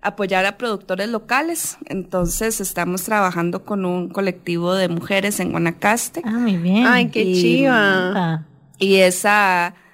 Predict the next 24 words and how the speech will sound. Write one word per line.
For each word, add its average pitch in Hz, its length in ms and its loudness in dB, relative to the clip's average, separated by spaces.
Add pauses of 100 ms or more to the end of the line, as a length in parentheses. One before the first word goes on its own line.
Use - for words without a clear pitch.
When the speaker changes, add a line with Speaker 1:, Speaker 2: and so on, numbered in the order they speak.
(180)
Speaker 1:
eh, 190 220 -4
pues, 196 280 -6
al 202 120 -4
inicio 196 340 -4
sí 254 160 -4
la 240 120 2
vamos 254 240 -2
a - 20 -4
hacer 202 240 -4
un 214 100 -8
poco 240 320 -8
con 233 180 -4
cebada, 220 680 0
pero 180 300 -2
es 180 260 -4
una 202 340 -4
cerveza 175 480 -8
que - 80 -8
va 180 60 -2
a 170 80 -8
tener 180 240 -8
mucho 190 260 -8
menos 170 300 -4
gluten 196 460 -6